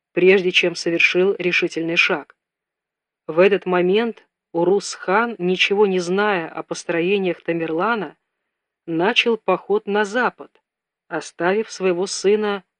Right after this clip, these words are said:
Кутлук-Буку управлять в Сугнаке. Примерно в тысяча триста семьдесят втором году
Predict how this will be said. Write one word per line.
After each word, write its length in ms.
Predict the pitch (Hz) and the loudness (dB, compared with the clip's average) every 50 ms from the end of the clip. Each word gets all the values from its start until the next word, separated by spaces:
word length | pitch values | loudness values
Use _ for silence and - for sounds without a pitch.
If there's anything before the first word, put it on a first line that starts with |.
| _ | _
Кутлук-Буку 1300 | _ 190 180 180 - 170 175 190 214 220 - - - 160 151 165 170 - _ - 170 185 202 240 262 - _ _ _ _ _ _ _ _ | _ -2 -2 -2 -2 -4 -4 -2 -2 -4 -4 -8 -16 -12 -6 -6 -6 -6 _ 0 2 2 2 2 0 -4 _ _ _ _ _ _ _ _
управлять 840 | 180 190 180 - 175 175 165 156 160 170 180 202 208 - - - _ _ _ | 0 0 0 0 0 0 0 0 0 0 0 0 -2 -6 -12 -20 _ _ _
в 100 | _ - | _ -14
Сугнаке. 760 | - - 220 220 214 233 240 226 180 156 - - 151 143 - - _ _ _ _ _ _ _ _ _ _ _ _ _ _ _ _ _ _ | -4 -2 -2 -2 0 0 0 0 -2 -2 -4 -10 -14 -14 -14 -16 _ _ _ _ _ _ _ _ _ _ _ _ _ _ _ _ _ _
Примерно 640 | - 175 185 190 202 208 202 196 202 196 190 - - | -2 0 2 4 4 4 4 2 0 -2 -2 -2 -6
в 100 | - - | -10 -6
тысяча 400 | - 202 190 - - 165 - 180 | -4 -4 -4 -4 -6 -8 -10 -8
триста 500 | - 185 190 202 - - - 185 175 147 | -4 -2 -2 -2 -2 -2 -2 -2 -2 -2
семьдесят 460 | - - 185 185 185 170 - - 170 | -2 -2 -2 -2 -2 -4 -6 -10 -10
втором 320 | - - 175 170 175 175 170 | -6 -4 -2 -2 -2 -2 -4
году 460 | 160 170 165 156 151 175 214 233 - | -4 -6 -6 -4 -2 0 0 0 -2